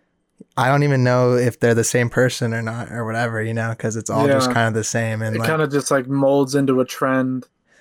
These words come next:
Speaker 2: and then
Speaker 1: Yeah.
Speaker 2: kinda just falling into that.
Speaker 1: Like, the
Speaker 2: Do you
Speaker 1: minimal, like, logo design stuff, and then all the way to, like, that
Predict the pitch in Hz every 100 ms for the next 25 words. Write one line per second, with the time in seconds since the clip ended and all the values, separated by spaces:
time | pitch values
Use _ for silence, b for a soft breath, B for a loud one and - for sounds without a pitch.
0 | b 131 131 131 120 113 123 120 - 139
1 | 131 127 131 - 131 127 127 127 123 123
2 | 123 123 123 131 131 123 127 139 139 135
3 | 127 123 113 - _ - 120 123 135 139
4 | 131 139 143 - 143 143 127 117 117 117
5 | 120 117 120 117 110 110 - 110 107